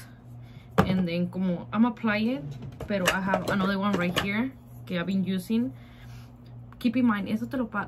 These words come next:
te lo mandan cada dos meses. Well, a mí. I think es, es así la subscription. Yeah. 'Cause my sister gets it every two months, uh, también. So, todavía tengo y a veces, like, todavía me mandan otra y tengo, like, two more.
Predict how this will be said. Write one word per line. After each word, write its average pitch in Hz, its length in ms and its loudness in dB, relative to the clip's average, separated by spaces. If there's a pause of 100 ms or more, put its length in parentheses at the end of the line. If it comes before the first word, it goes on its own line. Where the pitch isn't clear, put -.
te 214 80 -4
lo 202 100 0
mandan 196 640 0 (600)
cada 208 240 0
dos 202 240 -2
meses. 180 440 -2
Well, 202 180 -2
a - 180 0
mí. 196 320 2 (480)
I 220 120 2
think 294 240 -4
es, 277 280 -2
es 214 140 0
así 220 200 0
la 208 80 -2
subscription. 180 720 -6
Yeah. - 280 -2 (560)
'Cause 214 140 2
my 190 140 2
sister 185 260 0
gets 196 220 -4
it 196 160 -6
every 180 220 -2
two 180 160 -4
months, 170 320 -6
uh, 165 80 -8 (200)
también. 156 320 -6 (1400)
So, 214 300 2
todavía 226 480 4
tengo 202 360 2
y 226 80 6
a 196 60 4
veces, 214 360 0
like, 208 260 0
todavía 202 240 4
me - 0 -
mandan 202 360 2
otra 196 400 -2
y 196 120 -4
tengo, 180 280 2
like, 175 220 0 (160)
two - 160 -2
more. 180 500 2